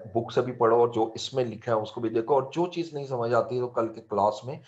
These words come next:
even book में कोई ऐसी statement जो नहीं समझ आ रही तो आप मुझे बताओ, मैं book सामने रखूंगा और आपको discuss कर लूंगा कि इसका meaning क्या है, क्योंकि कई दफा उसकी जो wording है वो स्टूडेंट्स को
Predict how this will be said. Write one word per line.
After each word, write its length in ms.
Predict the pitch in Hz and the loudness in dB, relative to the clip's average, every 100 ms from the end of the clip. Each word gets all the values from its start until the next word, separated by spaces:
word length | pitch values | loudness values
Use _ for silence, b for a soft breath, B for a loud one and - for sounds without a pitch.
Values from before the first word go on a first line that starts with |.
| b b | b b
even 200 | 117 127 131 | 0 0 0
book 200 | 135 127 | -6 -6
में 80 | 127 | -8
कोई 140 | 127 123 | -2 -2
ऐसी 240 | 117 127 | -2 -8
statement 540 | - 127 120 120 127 - | -10 -4 -4 -4 -8 -8
जो 80 | |
नहीं 180 | 113 117 | -10 -10
समझ 320 | 117 117 110 | -10 -10 -4
आ 100 | 110 | 2
रही 140 | 107 123 | 2 0
तो 120 | 120 | -4
आप 180 | - - | -6 -6
मुझे 180 | 104 110 | -10 -12
बताओ, 340 | - 113 110 | -4 0 0
मैं 100 | 110 | 0
book 200 | 104 104 | -8 -8
सामने 300 | - 101 117 113 | -4 -2 0 0
रखूंगा 360 | - 120 120 131 - B B - | -2 -8 -6 -8 -10 B B -2
और 80 | 101 | 0
आपको 260 | 98 - 98 | 0 -2 -8
discuss 360 | 101 - 98 - | -8 -10 -10 -6
कर 140 | 98 | -8
लूंगा 220 | 98 107 | -6 -6
कि 100 | 110 | -6
इसका 200 | 104 - | -6 -6
meaning 360 | 104 92 92 - _ | -6 -6 -12 -14 _
क्या 120 | - | -14
है, 80 | 147 - | -14 -12
क्योंकि 180 | 120 120 | -10 -6
कई 120 | 135 | -6
दफा 220 | 131 - | -6 -6
उसकी 220 | 127 - 127 | -8 -6 -10
जो 120 | 110 107 | -8 -4
wording 340 | 120 151 - | -2 -4 -6
है 140 | 104 - b b b | -8 -8 b b b
वो 60 | 110 | -8
स्टूडेंट्स 380 | - 110 110 - | -4 2 2 2
को 120 | 131 | -8